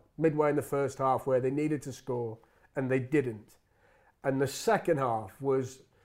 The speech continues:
as exhilarating an experience in a football ground for me as a commentator as I think I'll ever experience, because it's a special ground. I mean, a lot of the grounds in Europe are special,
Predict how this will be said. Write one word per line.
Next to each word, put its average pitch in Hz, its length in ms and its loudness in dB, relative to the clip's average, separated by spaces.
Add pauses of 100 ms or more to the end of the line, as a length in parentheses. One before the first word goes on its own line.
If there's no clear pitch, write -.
(1300)
as 170 220 2
exhilarating 156 840 4
an 139 60 2
experience 139 720 0
in 131 80 -2
a 117 60 0
football 139 440 0
ground 120 300 0
for 123 80 -4
me 131 120 0
as 127 120 0
a 131 60 -4
commentator 123 800 -2 (720)
as 131 160 0
I 135 80 4
think 131 260 0
I'll 135 140 4
ever 131 220 4
experience, 117 580 0
because 135 460 0 (920)
it's 156 160 -2
a 151 60 0
special 160 440 0
ground. 127 360 2
I 127 40 0
mean, 165 400 0
a 170 60 -2
lot 185 160 6
of 190 80 4
the 165 80 4
grounds 139 320 0
in 135 80 -4
Europe 139 260 4
are 117 40 -6
special, 117 420 -4